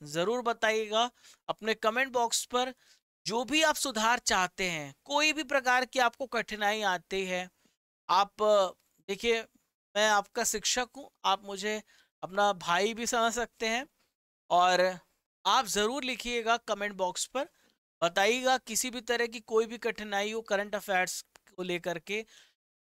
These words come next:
किस एग्जाम के लिए करंट अफेयर्स पढ़ना चाहते हैं, कैसा करंट अफेयर्स पढ़ना चाहते हैं, कोई भी दिक्कत हो, आप कमेंट बॉक्स पे लिखो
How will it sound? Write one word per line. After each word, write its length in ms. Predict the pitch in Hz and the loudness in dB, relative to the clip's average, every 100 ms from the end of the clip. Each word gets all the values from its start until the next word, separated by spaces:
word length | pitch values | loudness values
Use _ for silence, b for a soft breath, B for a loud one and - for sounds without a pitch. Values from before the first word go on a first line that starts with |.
| _ - | _ -2
किस 200 | 285 277 | 0 2
एग्जाम 400 | 277 240 220 240 | 2 2 2 2
के 100 | 247 | -2
लिए 100 | 247 | -4
करंट 300 | 233 220 226 | 0 -2 -2
अफेयर्स 300 | 220 226 226 | -6 -2 -2
पढ़ना 400 | - 185 190 220 | 0 0 2 0
चाहते 400 | 220 214 208 214 | 2 2 0 -2
हैं, 280 | 208 214 220 _ b b - | -2 -2 -6 _ b b -2
कैसा 320 | 233 240 320 | 0 4 2
करंट 340 | 311 285 269 254 | 4 2 2 0
अफेयर्स 360 | - 240 226 | 2 2 2
पढ़ना 360 | - 214 208 208 | 0 0 0 0
चाहते 380 | 214 190 - 202 | 2 0 0 -4
हैं, 300 | 202 202 214 b b _ 254 | -2 -4 -6 b b _ 2
कोई 300 | 269 294 294 | 4 4 4
भी 180 | 302 359 | 2 2
दिक्कत 520 | 349 - - 233 - | 0 -2 0 0 0
हो, 300 | 170 160 - _ - | -6 -6 -10 _ 2
आप 320 | 214 247 - | 2 2 -2
कमेंट 440 | - 233 294 302 | -2 2 2 2
बॉक्स 260 | 233 220 - | 4 4 2
पे 140 | 202 | -2
लिखो 340 | 175 151 147 | -4 -4 -12